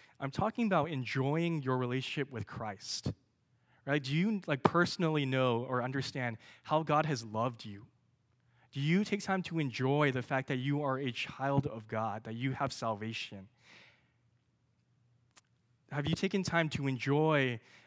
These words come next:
uh, God's forgiveness and grace and patience in your life? Right? Do you have that kind of enjoyable relationship with him?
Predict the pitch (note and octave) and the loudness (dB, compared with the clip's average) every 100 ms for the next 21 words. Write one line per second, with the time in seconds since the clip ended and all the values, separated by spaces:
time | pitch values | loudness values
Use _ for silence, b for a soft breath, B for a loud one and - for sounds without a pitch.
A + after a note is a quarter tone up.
0 | - A#2+ A2 A2 - - C3 C3 - - | -8 -4 -4 -6 -12 -2 2 2 0 -14
1 | - D3+ A#2+ D#3+ E3 C3+ G2 - - B2+ | -6 -4 0 0 0 -4 -6 -10 -10 -10
2 | B2 G#2+ A#2 D#3 B2 - B B - B2+ | -10 -6 0 0 0 -6 B B -10 2
3 | - - F#3+ - C#3+ B2 - C3 A#2+ A#2 | 4 4 0 -2 -4 -6 -8 -8 -6 -6
4 | G#2 F#2+ - - - _ _ _ _ b | -6 -8 -12 -18 -20 _ _ _ _ b
5 | A#2+ C3 D3+ E3+ - F3+ G3+ F3+ - E3 | -8 -4 0 0 2 2 2 0 0 0
6 | D3 C#3 C3+ - C3+ E3 D#3 D3+ C3 B2 | -2 -4 -6 0 2 2 2 2 2 0
7 | D#3+ - C#3+ A#2+ B2+ C#3+ A2+ | -2 -2 -4 -6 -6 -6 -8